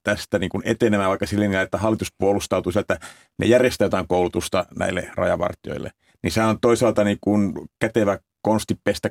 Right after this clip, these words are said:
käsiä, että hei, me koulutettiin, nyt pitäisi osata toi homma. Eihän se, eihän se oikeasti, niin kuin, ei ole mitään koulutusta, mikä,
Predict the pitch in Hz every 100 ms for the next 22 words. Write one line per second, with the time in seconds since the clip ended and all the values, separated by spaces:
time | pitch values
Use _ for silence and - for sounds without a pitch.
0 | - - 104 104 87 - 98 113 98 101
1 | - 127 123 113 90 90 - 92 110 95
2 | 107 139 120 107 - 87 87 85 80 85
3 | - _ _ _ _ 107 113 139 117 127
4 | 160 123 117 113 98 - 98 101 101 131
5 | 123 113 107 101 113 110 104 104 95 92